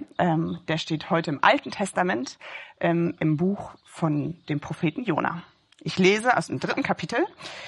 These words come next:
die Verse eins bis zehn. Das Wort des Herrn kam zum zweiten Mal zu Jona. „Auf, geh nach Ninive, in die große Stadt, und rede ihr ins Gewissen.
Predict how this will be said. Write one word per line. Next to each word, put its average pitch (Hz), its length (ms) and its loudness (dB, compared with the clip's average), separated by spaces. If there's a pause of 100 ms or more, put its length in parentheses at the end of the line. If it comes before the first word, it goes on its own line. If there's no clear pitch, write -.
(200)
die 190 60 -2
Verse 185 420 4 (120)
eins 160 360 4
bis - 220 -8
zehn. - 360 -4 (1400)
Das - 200 2
Wort 190 300 8
des - 180 -4
Herrn 202 520 6
kam 190 280 4
zum 226 200 -8
zweiten 180 400 4
Mal 127 200 4
zu - 140 -6
Jona. 135 480 0 (760)
„Auf, 185 460 4 (120)
geh 240 200 2
nach 233 240 6
Ninive, 160 720 4
in 175 160 2
die 165 100 4
große 240 400 2
Stadt, - 420 4
und 143 260 -2
rede 190 260 2
ihr 165 300 0
ins 151 260 -2
Gewissen. 156 440 -4